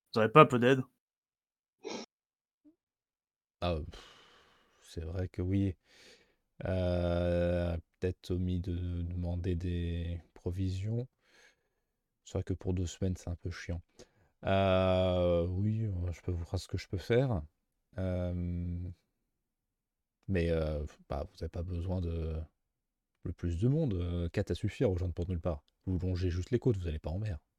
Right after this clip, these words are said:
Speaker 1: Ouais, ouais, c'est, c'est
Speaker 2: Enfin,
Speaker 1: surtout
Speaker 2: euh,
Speaker 1: la
Speaker 2: je,
Speaker 1: bouffe,
Speaker 2: j'ai pas
Speaker 1: hein.
Speaker 2: besoin de vous apprendre votre métier, quoi.
Speaker 1: Oui, oui, c'était surtout la bouffe, hein.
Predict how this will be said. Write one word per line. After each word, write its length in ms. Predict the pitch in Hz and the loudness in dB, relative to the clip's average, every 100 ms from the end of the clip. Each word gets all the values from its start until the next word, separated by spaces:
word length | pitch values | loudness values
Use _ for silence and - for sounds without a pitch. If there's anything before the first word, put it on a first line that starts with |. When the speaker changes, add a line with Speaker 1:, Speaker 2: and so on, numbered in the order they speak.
| _ _ _ _ _ _ _ _ _ _ _ _ - | _ _ _ _ _ _ _ _ _ _ _ _ 0
Speaker 1:
Ouais, 80 | 127 | 0
ouais, 80 | 101 | 2
c'est, 160 | - | -2
c'est 120 | 107 135 | 2 4
Speaker 2:
Enfin, 120 | 110 | 6
Speaker 1:
surtout 180 | 92 92 | 6 6
Speaker 2:
euh, 20 | |
Speaker 1:
la 80 | 113 | 6
Speaker 2:
je, 40 | 110 | 6
Speaker 1:
bouffe, 160 | 131 | 6
Speaker 2:
j'ai 80 | 104 | 8
pas 120 | 117 | 8
Speaker 1:
hein. 20 | 101 | 8
Speaker 2:
besoin 220 | 101 104 | 6 2
de 60 | 101 | 2
vous 100 | 101 | 2
apprendre 220 | - 101 | 4 2
votre 120 | 95 | 2
métier, 240 | 113 113 101 | 0 0 -2
quoi. 100 | 87 85 85 82 85 _ _ _ _ _ _ | -4 -8 -8 -10 -12 _ _ _ _ _ _
Speaker 1:
Oui, 160 | 131 185 | 12 12
oui, 100 | 175 | 12
c'était 140 | - | 12
surtout 260 | 131 127 - | 4 2 6
la 100 | 127 | 8
bouffe, 280 | 151 165 - | 10 10 8
hein. 280 | 131 101 | 2 2